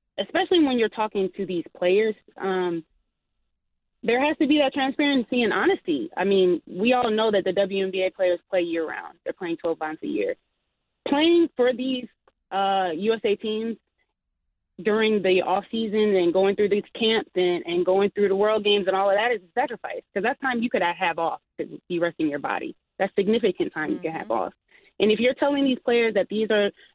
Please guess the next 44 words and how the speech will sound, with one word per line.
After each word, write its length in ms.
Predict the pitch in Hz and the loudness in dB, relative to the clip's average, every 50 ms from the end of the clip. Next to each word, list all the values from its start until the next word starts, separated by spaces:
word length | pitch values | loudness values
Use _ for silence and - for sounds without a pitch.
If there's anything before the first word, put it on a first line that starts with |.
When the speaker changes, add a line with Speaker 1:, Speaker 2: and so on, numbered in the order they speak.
| _ _ - | _ _ -2
Speaker 1:
what 260 | 208 202 226 220 - | 0 0 0 2 2
you 120 | 240 233 | 0 0
have 140 | 226 214 - | 0 0 0
to 80 | - 202 | -2 -2
get 320 | 180 165 208 202 - 180 | 0 2 0 0 0 0
done 320 | 180 190 208 208 208 214 196 - | 0 0 2 2 2 0 0 -2
to 180 | - 180 170 170 | 0 0 2 2
be 160 | 170 196 208 | 2 2 0
a 60 | 208 | 0
part 240 | - - 208 202 196 | 0 -2 -2 -2 0
of 40 | 196 | -2
this, 140 | 190 190 190 _ _ _ _ - - - | -2 -2 -4 _ _ _ _ -20 -10 -4
this 120 | 185 180 - _ | -4 -4 -4 _
program, 460 | - - 220 220 208 214 208 202 202 190 | -2 -2 0 0 2 2 2 2 0 0
to 80 | 196 | -2
be 140 | - 196 196 | -2 0 -2
a 60 | 185 | 0
part 160 | - 202 190 | 0 -2 -2
of 40 | 185 | 0
the 140 | 175 185 180 | 0 2 2
Olympics, 440 | 175 185 196 202 - 214 190 - - - | 2 2 2 2 2 0 0 -2 -2 -6
this 100 | 196 - | -6 -6
is 80 | 196 170 | -4 -2
what 160 | 190 185 - | 0 0 2
we 120 | 185 185 | 2 2
need 260 | 185 190 202 202 190 | 2 2 2 0 0
from 180 | - 185 185 185 | 0 0 2 4
you, 220 | 185 185 185 185 - - - - _ _ | 4 4 4 2 0 -4 -12 -20 _ _
this 120 | - 202 190 - | -2 -2 0 -2
is 160 | 196 185 165 175 - - | -4 -4 -4 -4 -4 -2
the 80 | 190 190 | -4 -2
criteria, 800 | - - 202 185 180 - - 233 226 226 214 190 175 175 170 170 - _ _ _ | -2 0 0 0 0 -2 0 2 2 4 4 4 4 2 0 -2 -6 _ _ _
and 100 | - 196 | 0 0
then 100 | 208 196 | 2 2
every 200 | 185 226 220 240 | 2 0 0 -2
year 220 | 220 220 233 240 226 | -2 0 0 0 2
you're 180 | 208 180 175 | 2 0 -2
changing 480 | - - 233 220 240 233 180 196 190 185 | -2 0 0 0 2 2 2 2 0 0
that 160 | 175 170 165 | 0 0 0
when 140 | 185 185 190 | 0 0 2
they 120 | 185 175 | 2 2
meet 240 | 175 185 202 202 - | 2 2 0 0 0
those 160 | 180 175 170 - | 0 0 0 0
standards 520 | - 185 202 214 220 190 170 160 165 160 | -2 0 0 0 0 0 0 0 0 -2